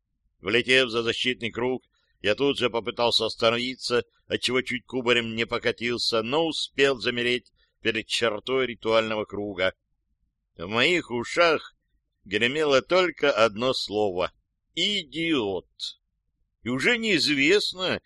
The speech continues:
кого конкретно имели в виду, меня или князя. На этого придурка мне лично было плевать. Причина, по которой я вообще рванул в его сторону, была только одна.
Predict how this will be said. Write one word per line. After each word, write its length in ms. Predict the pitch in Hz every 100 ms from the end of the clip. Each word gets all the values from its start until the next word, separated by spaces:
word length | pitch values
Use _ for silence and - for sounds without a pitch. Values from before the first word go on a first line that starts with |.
| _ _
кого 260 | 107 117 147
конкретно 760 | 143 135 - 131 156 - 123
имели 360 | 113 139 135 127
в 60 |
виду, 640 | 110 95 107 107 139 143 - _ _ _
меня 340 | 98 107 123 139
или 100 | 104
князя. 540 | 95 113 139 117 107 - _ _ _ _ _ _ _
На 120 | 98
этого 380 | 120 123 123 117
придурка 560 | 117 120 135 127 117 117
мне 340 | 120 143 120 - _
лично 460 | 85 117 110 95 107
было 220 | 110 107
плевать. 640 | 98 101 117 113 - - _ _ _ _ _
Причина, 480 | - 113 165 165 143
по 120 | 131
которой 380 | 127 127 139 131
я 100 | 135
вообще 440 | 127 110 - 147
рванул 480 | 123 113 123 135 120
в 20 |
его 300 | 113 117 117
сторону, 560 | 110 - 143 135 120 117
была 260 | 113 123
только 420 | 120 127 113 110 107
одна. 360 | 90 127 120